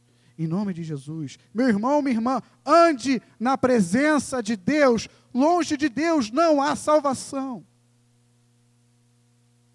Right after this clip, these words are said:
Eu te incentivo a buscar essas experiências. Eu te incentivo a não se afastar de Deus. Quando a gente se afasta de Deus,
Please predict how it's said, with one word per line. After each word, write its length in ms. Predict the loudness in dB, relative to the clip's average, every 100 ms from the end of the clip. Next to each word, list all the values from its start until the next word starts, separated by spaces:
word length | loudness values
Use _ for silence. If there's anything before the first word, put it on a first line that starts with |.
| _ _ _ _ _ _ _ _ _ _ _ _ _
Eu 80 | -8
te 120 | -6
incentivo 720 | -4 -8 -6 -6 -6 -8 -18 _ _ -20
a 60 |
buscar 400 | -6 -6 -4 -12
essas 200 | -12 -16
experiências. 760 | -20 -14 -14 -14 -16 -20 _ _ _ _ _ _ _ _ _ _ _ _ -16
Eu 60 |
te 100 | -14
incentivo 420 | -10 -12 -8 -6
a 40 | -4
não 100 | -4
se 100 | -8
afastar 440 | -10 -10 -10 -10
de 100 | -10
Deus. 640 | -10 -10 -10 -10 -16 -20 _ _ _ _ _ _ _ _ _ _ _ _ _ _ _ _ _ _ _ _ _ _ _ _ _ _ _ _ _ _ _ _ _
Quando 140 | -10
a 20 |
gente 180 | -8 -8
se 80 | -10
afasta 380 | -8 -6 -6 -8
de 100 | -8
Deus, 640 | -4 -2 -4 -8 -16 -20